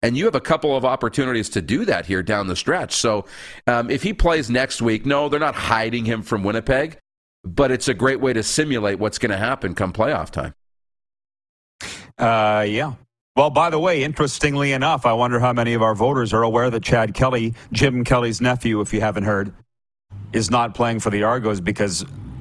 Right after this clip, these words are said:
Speaker 2: running away with it as Canada's game of the week is Toronto at Winnipeg Friday night, fifty-six percent of the vote. Next is Sask at B C with twenty-nine percent.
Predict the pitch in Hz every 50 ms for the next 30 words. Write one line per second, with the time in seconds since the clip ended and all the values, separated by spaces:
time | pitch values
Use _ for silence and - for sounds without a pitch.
0 | - - - 104 104 117 131 143 151 151 147 139 135 127 120 127 139 165 165 147
1 | 135 117 117 110 113 101 - - 127 120 117 113 107 104 98 85 85 113 117 113
2 | 104 98 98 98 107 113 110 - 104 95 92 85 - - - 107 107 110 117 123
3 | 123 120 113 117 110 107 107 98 95 110 117 120 117 - - 107 101 98 92 -
4 | - 110 107 107 101 101 101 104 110 113 104 92 - - 110 - 110 101 - -
5 | 104 95 - - 101 92 - 107 104 98 95 92 90 113 117 107 - 107 110 127
6 | 143 135 - - - 110 107 104 101 - - - - - - - - - - -
7 | 123 113 110 110 107 - - 107 95 90 113 113 104 - - 123 120 107 98 92
8 | - - 117 107 104 101 104 110 110 104 - 107 98 - 101 90 85